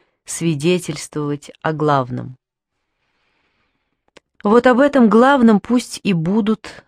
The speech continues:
наши беседы. Ибо религия — Только тогда религия, когда она о главном, когда она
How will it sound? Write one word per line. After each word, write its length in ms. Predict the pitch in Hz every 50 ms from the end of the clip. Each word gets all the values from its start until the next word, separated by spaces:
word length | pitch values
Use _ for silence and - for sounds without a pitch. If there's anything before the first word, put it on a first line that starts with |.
| _ _ -
наши 280 | 175 185 180 - -
беседы. 680 | 170 165 180 - - - - 147 135 123 127 131 139 - _ _ _ _ _ _ _ _ _ _ _ _ _ _ _
Ибо 300 | - 208 180 175 196 196
религия — 800 | 190 196 196 202 214 247 247 202 156 143 139 135 131 131 147 - _ _ _ - - _ _ _ _
Только 340 | _ 226 226 220 - 214 202
тогда 400 | - 214 208 190 185 214 214 220
религия, 560 | 208 202 208 220 240 226 170 156 170 170 160
когда 400 | - 180 175 170 180 185 185 190
она 320 | 185 180 185 190 196 190 - -
о 100 | - 185
главном, 560 | 175 185 208 220 220 202 160 143 143 139 139
когда 400 | - - 156 156 151 175 180 185
она 320 | 185 185 185 185 185 185